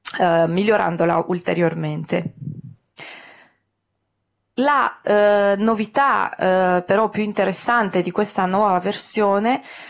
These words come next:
ehm, lo rappresenta l'introduzione del Document Store, della parte documentale. Eh, praticamente abbiamo reso MySQL un database ibrido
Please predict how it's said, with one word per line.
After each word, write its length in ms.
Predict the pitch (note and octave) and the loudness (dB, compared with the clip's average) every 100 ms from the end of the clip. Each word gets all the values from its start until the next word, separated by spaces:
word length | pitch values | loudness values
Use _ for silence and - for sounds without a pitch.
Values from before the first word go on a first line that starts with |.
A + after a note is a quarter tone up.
| B3 | -8
ehm, 1120 | - F3+ F3+ F3 F3 E3+ E3+ E3+ E3+ F3 - - - - - | -2 0 2 2 0 0 -4 -4 -4 -6 -6 -10 -14 -16 -4
lo 160 | G#3 | 0
rappresenta 680 | A#3 A3+ C4 B3+ G3 F#3 G3 | 0 0 0 2 0 0 0
l'introduzione 920 | G3 G3+ G#3 G#3+ A#3+ - - F#3 F#3+ F#3+ | 0 0 0 0 -2 -4 0 0 2 0
del 160 | F#3 | -2
Document 440 | F3+ F#3 F#3+ F3 F3 | -2 -2 -2 -2 -2
Store, 480 | - E3+ E3 E3+ F3 | -2 2 2 0 0
della 240 | F#3+ G#3 | 0 0
parte 420 | F3+ F3 F3+ F#3 | 0 -2 -4 -4
documentale. 960 | F#3 F#3+ F#3 F3 E3+ E3 F3 E3 E3 E3+ - - - - | -2 -2 -2 -2 -4 -2 0 0 0 -2 -6 -16 -14 -6
Eh, 380 | - F3+ F#3 - | -2 0 -2 -2
praticamente 640 | A3 A3+ A#3+ A#3+ C4+ A#3+ | -2 0 0 0 0 0
abbiamo 300 | F3+ G3 G3+ | 0 0 0
reso 260 | A3 G#3 F#3 | 0 0 0
MySQL 480 | F#3 - A3 G3 | 0 -2 -2 -2
un 100 | F#3 | 0
database 640 | F#3 F#3 F#3+ G3 G#3 G3+ - | 0 -2 -2 0 0 -2 -4
ibrido 640 | G3+ F#3 F#3+ G#3+ A3+ D4+ | -6 -4 -4 -2 0 0